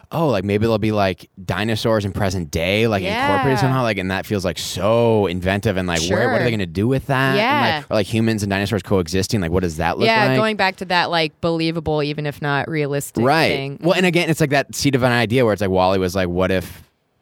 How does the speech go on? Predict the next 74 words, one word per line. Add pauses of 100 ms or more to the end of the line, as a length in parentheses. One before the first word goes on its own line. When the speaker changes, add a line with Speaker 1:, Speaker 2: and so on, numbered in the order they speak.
(120)
Speaker 1:
people
evacuated
Earth
and
forgot
to
turn
the
last
robot
Speaker 2:
<laughs>
Speaker 1:
off.
And
it's
like,
that,
it's
like
you
could,
it's
like
if
you
sat
down
and
with
that
idea,
it's
like,
"Oh
my
God,
Speaker 2:
It
Speaker 1:
what
Speaker 2:
could
Speaker 1:
can
you
Speaker 2:
be,
Speaker 1:
do
with
Speaker 2:
yeah,
Speaker 1:
that?"
Speaker 2:
yeah,
uh-huh.
Speaker 1:
Where
it's
like
the,
the
Good
Dinosaur,
it's
like
asteroid
misses
Earth
that
kill
the
dinosaurs.
What
happens?
That
you
can,
it's
like
a
writing
exercise.
It's